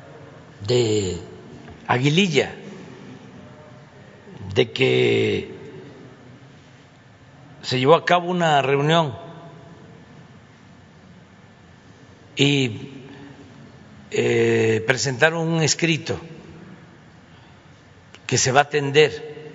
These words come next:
sobre necesidades para el bienestar.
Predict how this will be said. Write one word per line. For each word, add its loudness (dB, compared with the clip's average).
sobre 2
necesidades 0
para 2
el -2
bienestar. 2